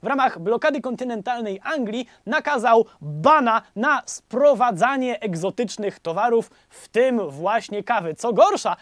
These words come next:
nakazał też niszczenie zapasów towarów kolonialnych, w tym właśnie cudownych ziaren. Na szczęście dla kawoszy pasmo sukcesów Napoleona nie trwało jednak wiecznie, a na szczęście dla nas wszystkich zabory też się w końcu skończyły.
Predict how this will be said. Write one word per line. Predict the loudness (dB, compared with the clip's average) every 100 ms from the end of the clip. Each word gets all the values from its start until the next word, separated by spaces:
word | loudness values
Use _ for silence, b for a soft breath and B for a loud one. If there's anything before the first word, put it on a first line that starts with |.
| b b
nakazał | -2 2 2 2
też | -2 -4 b
niszczenie | -4 -4 -2 -2 -2 -2
zapasów | 0 0 2 2 0 0 -4 0
towarów | 2 6 8 6 2
kolonialnych, | -2 -2 -2 -4 -2 -2 -4 -4 -10 b
w | -16
tym | -2 0 0 2
właśnie | 2 2 0 -2 -2 -4
cudownych | -8 -4 -2 -2 -2 -4 -6 -8 -8
ziaren. | -4 -2 -2 -4 -10 b b b
Na | -8
szczęście | -6 -2 -2 -2 -4 -4
dla | 0 0 0
kawoszy | -2 -4 -2 0 0 0 -2 B B -2
pasmo | -2 0 0 0 0
sukcesów | -6 -6 -8 -2 -2 0 -2 -4
Napoleona | -4 -2 0 0 2 2 2 0
nie | 0 0
trwało | 0 0 0 0
jednak | -2 -6 -10 -10
wiecznie, | -4 -4 -4 -6 -6 B B B
a | 0
na | 0
szczęście | -2 -6 -6
dla | -6
nas | -6 -4
wszystkich | -4 -2 -2 2
zabory | 4 4 2
też | -6 -8
się | -10
w |
końcu | -10 -12
skończyły. | -12 -12 -14 -18